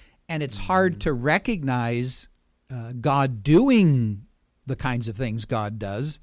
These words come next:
Speaker 1: now if you don't have some kind of a reminder.
Speaker 2: Mm-hmm.
Speaker 1: Um, so we do. I mean, I agree with you. We, we, um, I mean, I've always, uh, been challenged by,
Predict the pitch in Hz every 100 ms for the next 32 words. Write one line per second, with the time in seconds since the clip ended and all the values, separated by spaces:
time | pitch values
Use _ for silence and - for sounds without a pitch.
0 | _ 117 127 135 120 104 113 147 _ _
1 | _ - - 123 135 127 120 104 127 113
2 | - 117 107 104 95 101 101 104 98 -
3 | - 101 98 90 - - 120 107 107 -
4 | 180 170 196 185 143 120 127 127 127 143
5 | 139 123 110 123 120 107 _ 120 127 120
6 | 117 104 98 90 - - - - 156 156
7 | 147 156 147 127 - 127 117 101 - -
8 | _ _ _ _ _ - _ 120 165 147
9 | - 160 175 156 120 120 120 117 117